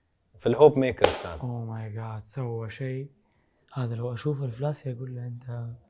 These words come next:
Speaker 2: مين أنت؟"
Speaker 1: في ناس سبحان الله،
Speaker 2: يا
Speaker 1: وايد.
Speaker 2: I love،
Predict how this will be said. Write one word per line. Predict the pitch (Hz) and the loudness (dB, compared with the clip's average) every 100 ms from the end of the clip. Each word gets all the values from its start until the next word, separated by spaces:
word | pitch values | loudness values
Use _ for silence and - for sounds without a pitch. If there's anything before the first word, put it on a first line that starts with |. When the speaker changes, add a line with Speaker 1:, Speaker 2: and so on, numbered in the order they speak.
| _ _ _ _ | _ _ _ _
Speaker 2:
مين | 185 175 | -4 -2
أنت؟" | 127 127 - _ _ _ _ _ | -4 -6 -18 _ _ _ _ _
Speaker 1:
في | 143 | 2
ناس | 156 127 | 2 0
سبحان | - - 117 110 | -6 -8 -8 -8
الله، | 92 85 87 151 | -6 -4 2 4
Speaker 2:
يا | 202 190 139 120 - - - _ _ _ _ _ - | 8 8 8 4 -4 -18 -20 _ _ _ _ _ 2
Speaker 1:
وايد. | 139 139 | 4 10
Speaker 2:
I | 151 | 12
love، | 180 151 | 12 12